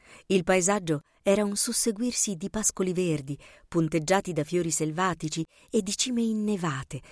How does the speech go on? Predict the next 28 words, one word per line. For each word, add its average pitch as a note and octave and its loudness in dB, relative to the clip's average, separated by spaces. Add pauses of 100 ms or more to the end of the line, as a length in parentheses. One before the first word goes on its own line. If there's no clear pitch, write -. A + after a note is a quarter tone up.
(160)
che - -4
si D#3+ 2
stagliavano D#3 2
contro C#3 -6
il C#3 -4
cielo D3+ 0
azzurro. C3+ -8 (960)
Mentre E3+ 2
camminava D#3 0
e D3 0
suonava, D#3+ -4 (360)
Elio A#3+ -2
ripensava A3 2
alle F#3+ 0
parole F#3+ 0
del F3 -2
manoscritto, F3 -6 (400)
a E3+ 2
quelle E3+ 4
dei C#3 -4
custodi D3+ -2
del C3+ -4
sale F3 2 (240)
e G3 4
a F#3+ -4
quelle C4 0
delle G3 2
marmotte, D#3 -4